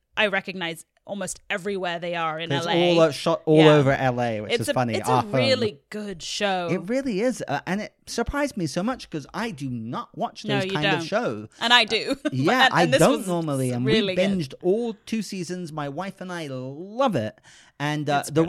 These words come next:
Speaker 1: brilliant.
Speaker 2: it's shot as well is really nice, and all the characters are great. And
Speaker 1: Yeah.
Speaker 2: yeah, it's about firefighters, cops, medics, nine one one
Speaker 1: Unbelievable.
Speaker 2: operators. Um, <laughs> it surprised me. It's, it's great.
Speaker 1: It's a
Speaker 2: I,
Speaker 1: brilliant
Speaker 2: I
Speaker 1: show.
Speaker 2: loved it. I'll, we'll keep watching it.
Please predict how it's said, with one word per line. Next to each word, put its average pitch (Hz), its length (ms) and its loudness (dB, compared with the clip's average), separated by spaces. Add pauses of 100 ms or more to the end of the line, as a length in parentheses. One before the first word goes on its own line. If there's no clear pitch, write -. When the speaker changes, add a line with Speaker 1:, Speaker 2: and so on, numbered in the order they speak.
Speaker 1:
brilliant. 262 160 2
Speaker 2:
it's - 100 -12
shot - 280 -2
as 190 140 -8
well 208 220 -6
is 143 140 -8
really 160 260 -2
nice, 156 480 -6
and 120 220 -8 (300)
all 247 220 0
the 208 120 4
characters 117 560 -8
are 110 60 -6
great. 101 300 -6
And 131 120 -4
Speaker 1:
Yeah. 156 80 -6
Speaker 2:
yeah, 156 100 -2
it's - 120 -8
about 131 300 -10
firefighters, 135 800 -8 (100)
cops, - 680 -6 (300)
medics, 135 840 -2 (200)
nine 143 280 2
one 139 220 0
one 135 160 0
Speaker 1:
Unbelievable. 160 180 -4
Speaker 2:
operators. 131 840 -4 (340)
Um, 139 440 0
<laughs> - 60 -16
it - 840 -8
surprised 143 580 -2
me. 117 140 -4
It's, - 240 -18 (200)
it's - 180 -6
great. 120 420 -4
Speaker 1:
It's - 80 -10
a - 60 -6
Speaker 2:
I, - 20 -10
Speaker 1:
brilliant 135 340 -6
Speaker 2:
I 160 60 4
Speaker 1:
show. 156 80 0
Speaker 2:
loved 135 240 0
it. 123 60 -2
I'll, 143 280 0
we'll 180 220 -4
keep 220 220 -10
watching 180 340 -6
it. 107 120 -10